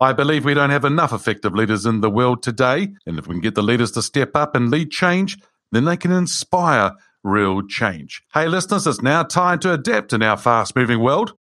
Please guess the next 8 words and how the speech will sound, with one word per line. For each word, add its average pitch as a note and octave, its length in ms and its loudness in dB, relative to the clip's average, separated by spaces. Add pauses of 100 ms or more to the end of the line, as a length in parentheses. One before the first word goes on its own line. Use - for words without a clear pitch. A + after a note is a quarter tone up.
(100)
Welcome F3 300 0
to C#3 180 -2
today's D3 580 -2
episode A2+ 680 -2 (260)
of D3+ 240 0
Highlights A#3 580 0
twenty B2 400 -2
twenty-one. G2+ 560 -2